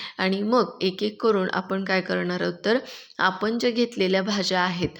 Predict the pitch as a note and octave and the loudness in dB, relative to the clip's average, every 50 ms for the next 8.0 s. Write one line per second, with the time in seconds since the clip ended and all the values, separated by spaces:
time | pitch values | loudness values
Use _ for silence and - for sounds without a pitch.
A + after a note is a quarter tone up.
0 | E4 - - - C#4 - - G3 G3 F#3+ F#3+ - G#3 G#3 G#3 G#3 A3+ A3 G3+ F3+ | -12 -12 -10 -12 -10 -2 0 0 0 0 -2 -2 -2 -2 0 0 0 2 2 2
1 | G#3 G3 G3 F#3 F#3 F#3 F#3 F3+ F#3 - G3 F#3 F3 F3 F3+ F#3 G3+ A3+ B3 - | 2 0 0 0 -2 0 -2 -2 -2 -4 -4 -2 -2 0 2 2 2 0 0 -2
2 | A#3+ G3+ F3 E3+ F3+ F3 F3 F3+ F3 E3 G3 A3+ B3+ - - - - - - - | -2 0 0 2 0 0 0 -2 -2 0 0 0 0 0 -4 -10 -12 -16 -10 -2
3 | F3 F#3 F#3 F3+ F3 F#3+ F#3+ F#3 F#3+ F#3+ F#3+ F#3+ F#3+ - B3 A#3 A3 G#3 F#3 F3+ | 2 2 2 4 2 2 0 2 4 2 2 2 0 0 2 2 2 2 2 2
4 | G3 G3 G3 - - - - _ _ _ _ _ _ _ _ _ _ - - - | 0 -2 -2 -6 -20 -20 -20 _ _ _ _ _ _ _ _ _ _ -16 -8 -4
5 | G3 G3+ G3 G3 G#3 A3 G#3 G#3 G#3 A3+ A3 A3+ A#3 B3+ C#4 C4+ - - - - | -2 -2 0 2 2 2 2 0 0 0 0 2 2 0 0 0 -4 -12 -14 -8
6 | - - G#3 G3 F#3+ G3 G3 - G#3+ A#3 A3+ - - G#3+ G#3 G#3 - - A#3 A3+ | 0 2 2 4 4 2 2 2 0 0 0 2 2 2 2 2 0 0 2 2
7 | A3 A3+ A3+ A3 A3 A3 - G#3+ G#3 G3 G3 F#3+ G#3 G#3 G3+ A3 A3+ A#3 G#3 | 2 4 2 2 2 0 -2 -2 -2 -2 0 0 -2 0 2 2 2 2 2